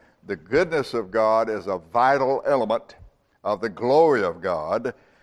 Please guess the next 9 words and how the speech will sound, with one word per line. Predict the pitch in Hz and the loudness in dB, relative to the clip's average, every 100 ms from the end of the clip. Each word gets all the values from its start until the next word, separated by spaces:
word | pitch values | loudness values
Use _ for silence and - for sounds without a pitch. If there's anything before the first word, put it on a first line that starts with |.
| _ | _
and | - 98 | -8 -4
our | 107 113 123 | 2 2 4
God | 110 131 131 120 | 6 8 8 6
is | 113 104 | 0 -6
glorious | 82 120 151 123 104 107 110 - | -4 2 4 4 2 0 -2 -12
because | 104 101 - 170 143 113 110 117 | -12 -12 -4 0 4 4 4 2
he | - 123 | -2 -6
is | - 110 104 | -4 -8 -8
good. | 98 135 117 | -6 -2 0